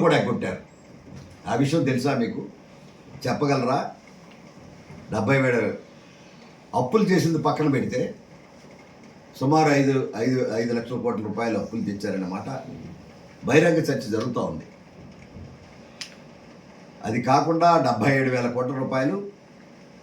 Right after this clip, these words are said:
ఆఖరికి ఉద్యోగస్తులకి బకాయిలు కానీ, వివిధ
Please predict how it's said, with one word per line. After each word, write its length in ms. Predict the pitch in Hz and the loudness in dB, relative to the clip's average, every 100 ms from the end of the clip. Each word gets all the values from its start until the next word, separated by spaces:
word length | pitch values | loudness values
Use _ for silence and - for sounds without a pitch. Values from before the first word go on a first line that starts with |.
| - - - - - - - - - - - - | -20 -20 -20 -20 -20 -20 -20 -20 -20 -18 -2 2
ఆఖరికి 360 | - 151 139 117 | 4 4 2 0
ఉద్యోగస్తులకి 680 | 120 156 139 135 123 98 - 95 | 4 4 6 2 0 -4 -4 -8
బకాయిలు 380 | - 107 87 76 | -4 -4 -6 -10
కానీ, 160 | - - - - - - - - - - - - - - - - - - - - | -14 -14 -20 -18 -12 -12 -12 -18 -20 -20 -20 -20 -20 -20 -20 -20 -20 -20 -10 4
వివిధ 220 | 139 | 6